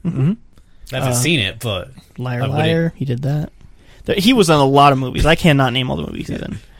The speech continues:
Speaker 2: I, even if he did, I guarantee it would get less and less of me knowing him.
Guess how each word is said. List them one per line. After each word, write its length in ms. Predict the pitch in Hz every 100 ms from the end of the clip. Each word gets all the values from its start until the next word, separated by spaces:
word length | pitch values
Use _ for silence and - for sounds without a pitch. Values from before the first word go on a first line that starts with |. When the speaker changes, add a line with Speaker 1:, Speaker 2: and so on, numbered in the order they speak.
| - - -
Speaker 2:
I, 300 | 123 143 - - -
even 280 | 139 143
if 100 | 147
he 100 | -
did, 240 | 120 131 113
I 120 | 104
guarantee 760 | 98 127 120 - 127 107 98 - - - - -
it 140 | - 117
would 140 | 113
get 160 | 123 104
less 340 | 113 113 -
and 160 | 120 107
less 240 | 104 -
of 140 | 107 98
me 160 | 98
knowing 300 | 95 92 90
him. 180 | 90 90